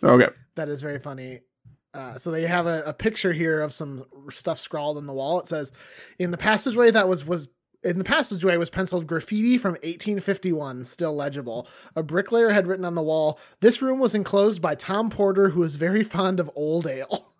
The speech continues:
Speaker 2: <laughs> Hell yeah, brother.
Speaker 1: Damn.
Speaker 2: Probably means, like, a Miller Lite or something.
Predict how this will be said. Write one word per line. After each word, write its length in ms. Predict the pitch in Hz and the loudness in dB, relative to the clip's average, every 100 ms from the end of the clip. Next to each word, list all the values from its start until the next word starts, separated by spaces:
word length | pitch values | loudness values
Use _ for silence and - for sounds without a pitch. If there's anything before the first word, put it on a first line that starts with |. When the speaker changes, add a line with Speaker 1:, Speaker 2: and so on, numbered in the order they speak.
| _ _ - | _ _ -8
Speaker 2:
<laughs> 1500 | - - 880 - - 247 - 262 - - 302 - - - | -6 -6 -2 -2 -2 -4 0 0 -4 2 2 4 0 2
Hell 260 | 185 254 330 | 4 8 8
yeah, 200 | 240 214 | 8 6
brother. 640 | 180 185 202 254 285 - - - _ _ | 4 4 6 8 8 4 -8 -20 _ _
Speaker 1:
Damn. 600 | - 156 196 131 127 147 131 _ _ _ _ _ _ _ _ _ - | 4 6 6 6 4 2 -2 _ _ _ _ _ _ _ _ _ -10
Speaker 2:
Probably 200 | 170 131 | -8 -6
means, 200 | 131 120 | -10 -12
like, 140 | 117 | -12
a 40 | 113 | -14
Miller 300 | 110 104 101 | -12 -12 -12
Lite 280 | 104 110 107 | -12 -14 -16
or 60 | 123 | -20
something. 340 | 120 - 156 | -20 -20 -20